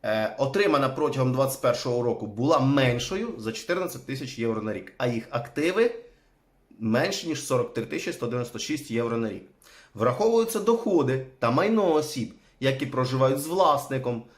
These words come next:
за однією адресою на нуль перше, нуль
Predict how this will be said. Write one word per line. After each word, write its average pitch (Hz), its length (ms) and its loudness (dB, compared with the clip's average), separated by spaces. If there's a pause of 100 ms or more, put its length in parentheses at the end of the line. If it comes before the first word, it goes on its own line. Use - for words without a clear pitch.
за 113 220 2
однією 127 540 0
адресою 107 560 -2 (200)
на 123 420 2 (180)
нуль 120 260 2
перше, 107 600 -4 (140)
нуль 110 240 0